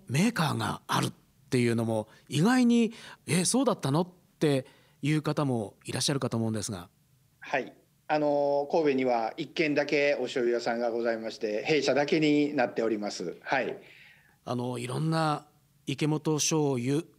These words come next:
Speaker 1: ブランドのその味といいますか、お醤油がいろいろ出てますよね。
Speaker 2: そうですね。あのー、まあ、濃い口、薄口醤油が、まあ、ポピュラーなんですけども、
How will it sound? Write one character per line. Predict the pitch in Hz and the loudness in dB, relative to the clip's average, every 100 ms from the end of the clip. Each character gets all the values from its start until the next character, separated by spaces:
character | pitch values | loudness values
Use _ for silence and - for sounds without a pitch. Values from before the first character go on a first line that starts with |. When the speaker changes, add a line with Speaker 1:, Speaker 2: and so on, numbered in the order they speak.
| _ - | _ -6
Speaker 1:
ブ | 143 | -2
ラ | 151 | 0
ン | 139 | 0
ド | 123 | -2
の | 113 104 - _ _ | -4 -8 -14 _ _
そ | - 107 | -10 -10
の | - | -6
味 | 127 123 135 | -6 -4 -2
と | 151 | 0
い | |
い | 135 | 2
ま | 131 | 0
す | - | -2
か、 | 113 90 - _ _ - | -6 -8 -10 _ _ -8
お | |
醤 | 110 156 | -2 0
油 | 147 131 | 0 0
が | |
い | 127 | -2
ろ | |
い | 180 | -4
ろ | - - _ _ - | -8 -18 _ _ -8
出 | - | -6
て | - | -4
ま | |
す | - | -6
よ | 101 | -6
ね。 | 107 - - _ _ _ _ _ _ _ | -8 -10 -14 _ _ _ _ _ _ _
Speaker 2:
そ | - - 175 | -6 0 2
う | 151 | 4
で | 139 | 2
す | 147 | 2
ね。 | 175 160 143 - | 2 2 0 0
あ | 160 | 2
の | 156 151 151 147 143 143 139 135 135 131 131 127 | 4 4 4 4 4 4 4 4 4 2 2 2
ー、 | |
ま | 156 | 0
あ、 | 131 | 0
濃 | 180 180 | 2 2
い | |
口、 | 180 175 185 | 0 0 2
薄 | 180 185 | 2 0
口 | 175 180 - 185 185 185 | -2 -4 -2 2 2 2
醤 | 202 202 | 2 2
油 | 180 | 4
が、 | 147 131 | 4 2
ま | 131 131 | 2 0
あ、 | 123 | 0
ポ | 151 | -2
ピ | 143 135 | -2 0
ュ | |
ラ | 123 | 0
ー | |
な | 120 | -2
ん | 117 | -4
で | 113 | -8
す | - | -6
け | 123 | -6
ど | 117 | -2
も、 | 127 135 - | 0 0 -2